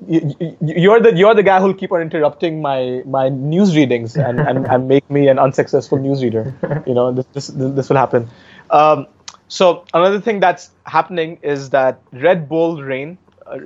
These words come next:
Speaker 1: r-, the company Red Bull has their own three-on-three basketball league, and it's, it's been held in a few other countries. I think definitely in the U S A, Canada, and the U K.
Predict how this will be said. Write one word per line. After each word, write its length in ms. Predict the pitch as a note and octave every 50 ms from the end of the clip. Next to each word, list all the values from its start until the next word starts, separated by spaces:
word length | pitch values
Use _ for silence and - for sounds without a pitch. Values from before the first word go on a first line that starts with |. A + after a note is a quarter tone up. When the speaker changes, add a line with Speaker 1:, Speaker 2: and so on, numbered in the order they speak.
| C3 - -
Speaker 1:
r-, 120 | D3 C3+ - _ _ _ E3 D3+
the 80 | C3+ -
company 300 | - C3+ B2 - D3+ D3
Red 240 | C3 C#3 C3+ C3+
Bull 140 | C#3 C#3 C#3+
has 220 | C#3+ C#3 B2 B2+ B2+
their 200 | C#3 C3 B2+ -
own 340 | B2+ B2+ C3 C3+ C#3 C#3+ - _ _ _ _ _ _ _ _
three-on-three 480 | - - E3 F3 E3+ D#3 D3+ - - D3+
basketball 440 | C#3+ D3+ D3 - - F3+ D#3+ D#3+ D#3+
league, 300 | D#3+ D#3+ E3+ F#3+ F#3+ F#3+ _ -
and 280 | - - B2+ B2+ B2+ C3 -
it's, 500 | D3 D3 C#3+ - - - - - - _ _ _ _ _ -
it's 140 | - C#3+ C3
been 200 | C3 F#3+ G3+ G#3
held 260 | E3+ F#3 E3+ F3+ F3 E3+
in 220 | E3+ D#3 D3+ D3
a 60 | D3
few 340 | C#3 - - - E3+ F3 D#3+
other 280 | D3+ C#3+ C#3 D3 D3 C3 _ _ _ _ _ _ _ -
countries. 360 | - C#3 B2+ A#2 - C#3+ C#3
I 60 | C3+ B2+
think 360 | - C#3+ C#3 C3+ B2+ B2+ - _ _ _ _ _ - -
definitely 400 | D3+ D#3+ - F#3+ F#3 D#3+ F3+ F#3+
in 80 | E3+
the 80 | D#3 D3+
U 180 | C3 C3+ C3+ C#3
S 140 | C3 - -
A, 120 | D3 C#3
Canada, 400 | - C#3+ B2 A#2 A#2+ B2+ C3+ B2+
and 120 | B2+ B2 A#2+
the 60 | A#2
U 140 | A#2 B2 B2
K. 260 | A#2+ - C3 C#3 C#3